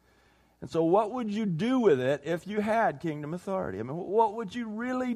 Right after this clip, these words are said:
do with it? Would you be more aggressive in the sharing of your faith? Would you be more assertive in praying for the sick? Would you be a person who would dare to put yourself in the position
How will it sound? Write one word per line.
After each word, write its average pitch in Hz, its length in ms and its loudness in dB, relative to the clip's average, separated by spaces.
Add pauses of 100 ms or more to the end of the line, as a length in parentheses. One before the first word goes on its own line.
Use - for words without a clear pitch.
(280)
do 339 200 4
with 160 300 2
it? - 260 -20 (640)
Would 190 220 0
you 214 120 2
be 208 260 2
more 254 260 4
aggressive 185 840 2 (300)
in 156 120 -2
the 165 100 -2
sharing 190 500 4
of 139 160 0
your 120 140 -2
faith? 82 520 -6 (640)
Would 165 220 -2
you 196 100 -2
be 233 200 -2
more 240 300 4
assertive 180 880 4 (320)
in 156 160 -2
praying 196 600 2
for 127 200 -2
the 127 100 -2
sick? 151 600 -6 (260)
Would 175 220 4
you 214 100 2
be 247 260 4
a 226 60 8
person 190 680 4 (160)
who 240 160 -2
would 208 320 2
dare 285 320 10
to 233 80 4
put 254 260 -2
yourself 233 400 4
in 208 80 -2
the 196 80 -2
position 185 680 0